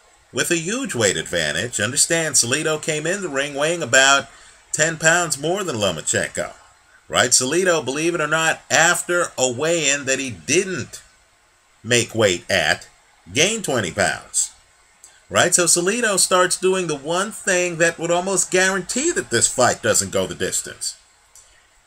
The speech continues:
He starts a withering body attack on Lomachenko.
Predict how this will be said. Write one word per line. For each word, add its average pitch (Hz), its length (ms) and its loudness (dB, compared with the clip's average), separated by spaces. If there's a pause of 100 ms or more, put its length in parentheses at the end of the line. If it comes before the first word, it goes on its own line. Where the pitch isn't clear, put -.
He 233 140 -2
starts 160 520 6
a 151 280 -2 (100)
withering 170 800 0
body 196 400 4
attack 135 600 2
on 170 140 0
Lomachenko. 165 880 0